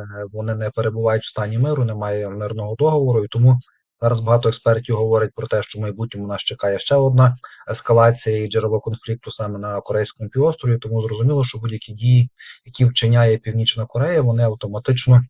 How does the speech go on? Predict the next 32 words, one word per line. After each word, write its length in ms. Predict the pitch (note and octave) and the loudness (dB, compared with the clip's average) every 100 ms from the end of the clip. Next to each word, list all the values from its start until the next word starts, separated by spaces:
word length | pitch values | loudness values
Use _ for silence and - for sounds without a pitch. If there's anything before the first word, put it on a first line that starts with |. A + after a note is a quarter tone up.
| - - - _ | -8 -20 -20 _
відбиваються, 1160 | A#2 C3+ A#2 B2 B2+ D3+ D3 B2+ - C3 B2 A#2+ | 2 4 6 6 8 8 6 2 2 4 6 4
мають 360 | A#2+ B2+ B2+ A#2+ | 6 8 8 6
резонанс 640 | A#2 A#2+ B2+ C#3+ C#3 B2+ | 2 4 4 4 2 -2
і 40 | A#2+ | -2
на 120 | A#2 | 2
них 240 | B2 A#2 | 4 2
реагують 420 | A2 G#2+ B2 A#2+ | 0 -2 0 0
в 40 | - | -2
Південній 400 | A#2 G#2+ G#2+ G#2+ | -8 -8 -8 -10
Кореї. 440 | G#2+ F2 D2+ - G2 | -10 -8 -8 -10 -6
І, 40 | |
власне, 460 | A#2 C#3+ - D3 B2+ _ _ _ _ _ _ _ - | 0 0 2 -2 -2 _ _ _ _ _ _ _ -18
зараз, 520 | G#2+ B2 C3 C3 - - - _ - _ A2 | 0 4 6 4 -2 -12 -20 _ -20 _ -6
е, 220 | G#2 G#2+ | -4 0
ну, 240 | B2 A2 A#2 | 0 0 -2
принаймні, 340 | A#2 A#2 A2+ | 0 2 0
є 120 | A2+ | 0
вже 200 | A2+ A2+ | -2 -2
дані 280 | A2+ A2 G#2+ | 0 -2 -2
про 180 | - G#2+ | -6 -4
те, 200 | A2+ A2+ | 2 2
що 640 | - - A2 G#2 G2+ G2+ F#2+ | 0 -6 -6 -4 -4 -6 -6
сторони 460 | - A2+ A2 G#2+ | -2 0 0 -4
домовилися 640 | G2+ G#2+ A2 A2 G#2 - G#2+ | -6 -6 -4 -4 -4 -8 -10
після 260 | A2+ - G#2 | -10 -8 -8
розмови 440 | G2+ A2 G#2+ G#2 - | -6 -4 -4 -6 -6
про, 460 | G2+ G#2 G2+ F#2+ | -6 -2 0 -2
е, 140 | G2 F#2+ | -2 -6
більш 260 | G#2 A#2+ A#2+ | 0 0 0
інтенсивний 600 | A#2 A2 A2 A#2 A2+ A2+ | -4 -4 -4 -2 0 -2
обмін 440 | B2+ A#2 A2 A2 | 0 0 0 -6
розвідданими. 880 | G#2+ G#2 A2 A2 B2+ D#3 D3+ D3 C#3+ | -4 -6 -4 -2 2 4 4 2 0